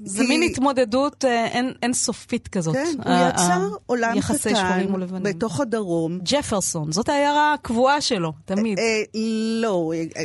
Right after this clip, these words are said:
Speaker 2: לא רק ג'פרסון.
Speaker 1: המחוז כולו.
Speaker 2: המחוז כולו, יוקנפטה, שהוא
Speaker 1: כן,
Speaker 2: המציא לו
Speaker 1: מחוז בדיוני.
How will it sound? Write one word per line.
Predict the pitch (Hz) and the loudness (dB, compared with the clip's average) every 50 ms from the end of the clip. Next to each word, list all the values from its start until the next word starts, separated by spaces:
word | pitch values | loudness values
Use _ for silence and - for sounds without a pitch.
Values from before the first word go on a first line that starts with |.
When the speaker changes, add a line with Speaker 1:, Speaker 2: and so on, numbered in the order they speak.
| - 143 165 | -4 -2 0
Speaker 2:
לא | 165 180 | 2 2
רק | 180 208 240 | 2 0 -2
ג'פרסון. | 233 - 294 349 - - 440 381 - - - 170 156 | -2 0 -2 -2 -2 -2 -4 -2 -2 -2 -2 0 0
Speaker 1:
המחוז | - - 143 156 233 240 240 214 | 0 0 0 2 2 2 2 2
כולו. | - - 285 277 262 185 151 - | 2 2 2 4 2 2 0 -2
Speaker 2:
המחוז | - 202 196 190 - - 214 208 214 - | -4 -4 -2 -4 -4 -2 -2 -2 -2 -2
כולו, | - 339 330 339 349 339 311 | -2 0 2 2 2 2 2
יוקנפטה, | 277 226 214 - - 214 196 302 202 - - 285 302 320 - - 226 190 180 | 0 -2 -2 -2 -2 -2 -2 -2 -2 -2 -2 -2 -2 -2 -2 0 -2 -2 -2
שהוא | 190 - - 185 185 180 | -2 -2 -2 0 0 0
Speaker 1:
כן, | 190 | 2
Speaker 2:
המציא | 190 185 190 | 2 2 2
לו | 196 240 | 2 4
Speaker 1:
מחוז | 233 233 240 226 | 4 4 4 4
בדיוני. | 220 254 285 226 285 302 302 285 240 170 | 2 0 0 2 2 2 2 2 2 0